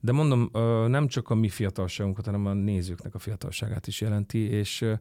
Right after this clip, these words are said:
és ami, ami számomra nagyon érdekes, hogy amikor,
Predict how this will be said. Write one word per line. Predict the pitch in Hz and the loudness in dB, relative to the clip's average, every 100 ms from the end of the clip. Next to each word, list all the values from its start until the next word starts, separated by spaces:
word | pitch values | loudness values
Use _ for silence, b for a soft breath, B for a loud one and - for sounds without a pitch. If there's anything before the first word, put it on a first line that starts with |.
| B B B B B _ | B B B B B _
és | - 104 98 - | 0 2 2 0
ami, | 107 104 107 | 2 2 2
ami | 113 113 113 - | 0 2 2 0
számomra | 113 - 131 113 113 | -6 -2 2 4 4
nagyon | 120 104 | 4 4
érdekes, | 95 90 87 101 - | 4 2 -2 -4 -4
hogy | 101 | -2
amikor, | 101 101 - | -2 -2 -4